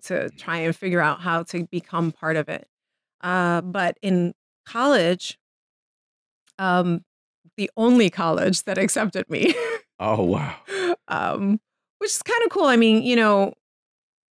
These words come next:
Speaker 1: that's a fun story too. I mean, my,
Speaker 2: Yeah.
Speaker 1: you know, my teacher, the, the m-, teacher slash mentor
Speaker 2: Yeah.
Speaker 1: that, you know, was keeping tabs on me,
Speaker 2: Yeah.
Speaker 1: he, um,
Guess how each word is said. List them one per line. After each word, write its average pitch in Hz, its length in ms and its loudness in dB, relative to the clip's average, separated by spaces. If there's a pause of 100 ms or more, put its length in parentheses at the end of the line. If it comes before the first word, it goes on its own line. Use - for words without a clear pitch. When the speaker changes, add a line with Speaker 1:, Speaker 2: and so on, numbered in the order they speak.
Speaker 1:
that's 403 180 -6
a 370 60 -4
fun 202 220 0
story 185 380 0
too. 214 220 -2
I 202 60 2
mean, 196 160 2
my, 185 100 2
Speaker 2:
Yeah. 175 220 -2 (440)
Speaker 1:
you 226 80 -4
know, 220 60 4
my 196 120 4
teacher, 226 440 -2
the, 180 220 4
the 196 80 -6
m-, 190 380 0 (140)
teacher 226 280 -4
slash 185 340 -4
mentor 190 460 2
Speaker 2:
Yeah. 151 60 4
Speaker 1:
that, 147 200 0 (100)
you 190 140 -2
know, 170 100 -2
was 175 240 -2 (440)
keeping 202 200 -6
tabs 202 380 0
on 160 160 0
me, 160 240 -4
Speaker 2:
Yeah. 147 60 -8 (560)
Speaker 1:
he, 202 440 2
um, 175 460 -2